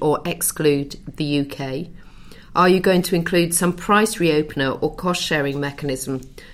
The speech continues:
to deal with Brexit-related increases?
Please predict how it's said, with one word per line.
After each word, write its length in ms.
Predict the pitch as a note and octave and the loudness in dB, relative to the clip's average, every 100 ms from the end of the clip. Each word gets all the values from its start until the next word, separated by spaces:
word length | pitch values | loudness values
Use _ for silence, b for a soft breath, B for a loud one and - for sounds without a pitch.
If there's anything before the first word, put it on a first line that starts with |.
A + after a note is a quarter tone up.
| B - | B -8
to 100 | C#3+ | 0
deal 240 | E3+ D#3+ | 4 4
with 260 | D3+ D3 - | 4 0 0
Brexit-related 960 | D#3+ D#3+ - D3 D#3 D3 D3 - D3 | 0 0 -4 -4 -2 2 0 0 -2
increases? 920 | D3 C3+ - E3+ E3 - F2+ - - | -2 -2 -2 -2 -2 -4 -6 -8 -10